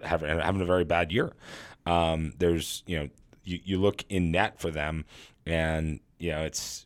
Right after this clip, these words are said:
what? It's, it's Binnington, and then what? And, you know,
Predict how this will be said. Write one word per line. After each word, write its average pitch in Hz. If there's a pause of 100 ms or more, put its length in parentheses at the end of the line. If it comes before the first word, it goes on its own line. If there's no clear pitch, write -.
what? 82 (140)
It's, -
it's -
Binnington, 98
and 82
then 78
what? 50
And, 80
you 85
know, 73